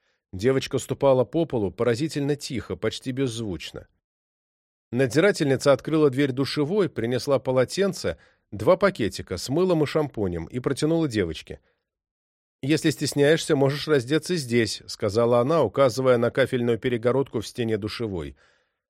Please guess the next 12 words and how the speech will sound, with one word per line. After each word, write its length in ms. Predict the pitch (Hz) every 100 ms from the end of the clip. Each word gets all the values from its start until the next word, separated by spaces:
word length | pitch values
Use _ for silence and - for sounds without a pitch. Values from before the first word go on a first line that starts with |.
| _
Потом 260 | 135 131 214
она 120 | 190
положила 460 | 151 165 151 175 160
полотенце 640 | 151 151 143 190 190 -
на 120 | 131
деревянную 540 | 117 143 151 139 135 131
скамью 520 | - 147 139 135 208
и 40 |
открутила 600 | 151 113 123 120 - 156 131
один 220 | 113 120
из 120 | 110
кранов. 460 | 95 87 73 -